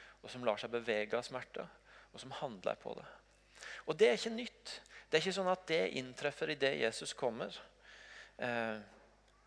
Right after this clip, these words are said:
når Gud kaller Moses, vi så litt på Moses, når Gud kaller Moses i andre Mosebok tre, så er nettopp utgangspunktet at han snakker om at han har sett israelsfolkets lidelse i Egypt.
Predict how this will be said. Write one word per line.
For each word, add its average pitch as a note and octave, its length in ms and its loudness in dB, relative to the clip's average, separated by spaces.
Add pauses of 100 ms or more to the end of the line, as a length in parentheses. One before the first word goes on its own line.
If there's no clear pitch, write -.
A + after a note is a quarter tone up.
når E3 120 -2
Gud F#3+ 240 -2
kaller F3 320 8
Moses, C3+ 640 -4 (160)
vi F3 100 -4
så E3 220 2
litt D#3+ 160 -2
på D3+ 80 -4
Moses, A#2+ 320 -4
når E3 140 -4
Gud E3+ 180 -4
kaller E3 320 4
Moses C3 400 -4
i - 80 2
andre C3 240 2
Mosebok A#2+ 480 -4
tre, F3+ 220 2 (680)
så F3 140 8
er G3 100 10
nettopp F3 240 -2
utgangspunktet C3 800 0
at - 160 0
han D#3 160 -2
snakker B2+ 380 -2
om B2 100 2
at C#3+ 220 -2
han C#3 260 4
har C#3 300 4 (500)
sett - 680 2 (720)
israelsfolkets C#3 1040 2
lidelse G2+ 460 -2
i A#2+ 40 4
Egypt. - 560 -4